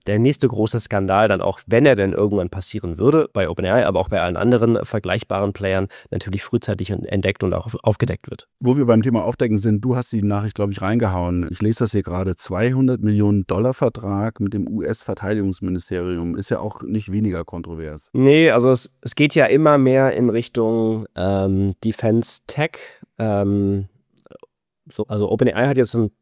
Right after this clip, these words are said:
Speaker 1: ganz fetten Pentagon-Deal eingefädelt, wie du richtig sagst, zweihundert Millionen Dollar. Das ist ein, ähm, für ein Jahr, ehrlicherweise nur K-I-Entwicklung im Auftrag des U-S-Verteidigungsministeriums.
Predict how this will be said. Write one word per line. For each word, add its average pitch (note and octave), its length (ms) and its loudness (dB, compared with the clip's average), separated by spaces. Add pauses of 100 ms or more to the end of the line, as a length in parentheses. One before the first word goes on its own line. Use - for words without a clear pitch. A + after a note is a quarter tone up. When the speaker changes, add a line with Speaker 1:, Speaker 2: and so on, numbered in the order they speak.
(120)
Speaker 1:
ganz A#2 280 -2
fetten G#2+ 340 0
Pentagon-Deal F2+ 720 -4
eingefädelt, F2 600 -6
wie G2 60 -2
du F#2 40 -2
richtig G2 260 -4
sagst, - 360 -6
zweihundert A2+ 280 2
Millionen G2+ 220 2
Dollar. B2 260 0 (440)
Das G2 120 -4
ist A2+ 200 -4
ein, G#2+ 340 2
ähm, F#2+ 520 -2 (360)
für F#2+ 220 -2
ein A#2+ 220 4
Jahr, A2+ 280 2
ehrlicherweise A2+ 540 0
nur A2 160 0
K-I-Entwicklung B2 720 0
im G#2+ 80 0
Auftrag - 380 -4
des G#2 260 -6
U-S-Verteidigungsministeriums. D3 1500 -2